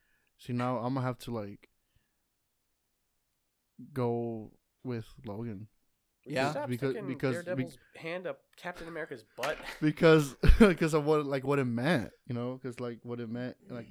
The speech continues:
Speaker 1: behind the scenes, not just, like, in the movie. Now, like, 'cause, I mean, Hugh Jackman is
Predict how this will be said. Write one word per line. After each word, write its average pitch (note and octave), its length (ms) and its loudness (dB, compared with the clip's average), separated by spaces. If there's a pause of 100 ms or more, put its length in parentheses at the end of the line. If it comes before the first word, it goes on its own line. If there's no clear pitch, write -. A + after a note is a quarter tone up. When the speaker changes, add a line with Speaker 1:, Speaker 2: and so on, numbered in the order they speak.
Speaker 1:
behind A#2+ 320 -8
the A2+ 40 -10
scenes, B2 320 -4
not A2+ 180 0
just, A2+ 300 -6
like, G#2+ 180 -6
in G#2 80 -6
the G#2 80 -2
movie. A2+ 400 -4 (720)
Now, A#2 260 -2
like, A2 300 -8
'cause, A2 180 -4
I A2 40 -6
mean, A2+ 180 -4
Hugh A#2+ 140 -4
Jackman A#2 400 -2
is G#2+ 100 -10